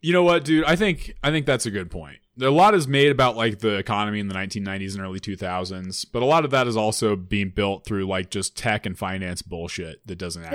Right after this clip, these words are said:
Speaker 1: actually,
Speaker 2: it's a
Speaker 1: like,
Speaker 2: bunch of
Speaker 1: exist
Speaker 2: shit.
Speaker 1: materially.
Speaker 2: I mean, it's, it's not quite as prolific back then as now, but, like,
Speaker 1: Right.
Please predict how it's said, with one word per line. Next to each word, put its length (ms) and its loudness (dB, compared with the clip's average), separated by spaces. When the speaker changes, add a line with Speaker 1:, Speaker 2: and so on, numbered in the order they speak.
Speaker 1:
actually, 180 -2
Speaker 2:
it's 120 -2
a 40 4
Speaker 1:
like, 80 -2
Speaker 2:
bunch 240 4
of 60 0
Speaker 1:
exist 240 2
Speaker 2:
shit. 140 6
Speaker 1:
materially. 240 -10
Speaker 2:
I 40 -2
mean, 120 4
it's, 320 2
it's 200 -4
not 300 -6
quite 380 0
as 520 -6
prolific 520 -2
back 240 0
then 140 -2
as 160 -4
now, 460 -4
but, 160 -8
like, 440 -14
Speaker 1:
Right. 280 -10